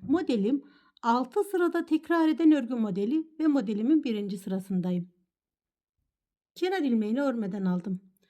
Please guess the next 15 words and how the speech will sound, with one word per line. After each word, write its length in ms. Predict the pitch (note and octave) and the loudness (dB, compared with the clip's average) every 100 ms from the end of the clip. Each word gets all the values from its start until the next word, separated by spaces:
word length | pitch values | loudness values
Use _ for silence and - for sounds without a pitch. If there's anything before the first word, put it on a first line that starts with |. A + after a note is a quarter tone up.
| _ _ - | _ _ -2
Modelimin 600 | C#4 E4+ F#4+ D4 C#4 D4+ | 0 2 4 4 4 4
birinci 360 | B3+ A#3+ A#3 A#3+ | 2 -2 -4 -4
sırasında 480 | G#3 G3 G3+ F#3+ | -4 -4 -4 -4
kenar 240 | G3 D4 E4 | 0 2 4
ilmeğinden 500 | C#4 A#3 G#3+ G#3 G#3 | 2 2 0 -4 -6
sonra 500 | - C4 G3+ F#3 A3 - _ _ _ _ _ | -6 -6 -4 -4 -6 -14 _ _ _ _ _
bir, 480 | C4+ A3+ B3 - - _ _ _ _ _ _ _ _ _ | -2 -2 -2 -8 -20 _ _ _ _ _ _ _ _ _
iki, 480 | B3 - - G#3+ A3+ - - - - - _ _ _ _ _ - | -12 -8 -4 -2 -2 -6 -16 -20 -20 -20 _ _ _ _ _ -2
üç 400 | C#4 E4 - - _ | 0 0 -6 -20 _
ters 340 | - B3+ G3+ - | -2 -2 -2 -4
ördüm. 400 | F#3+ F3+ G3 F#3 _ _ _ _ _ _ | -4 -4 -8 -10 _ _ _ _ _ _
Üç 240 | E4 F4 - | -4 -4 -6
ters 340 | F4+ F#4 E4+ | -6 -4 -4
ördükten 500 | F4+ F4 E4+ F#4+ F#4 | -4 -4 -6 -6 -4
sonra 460 | E4+ A#3+ F#3+ F#3 | -4 -2 -2 -2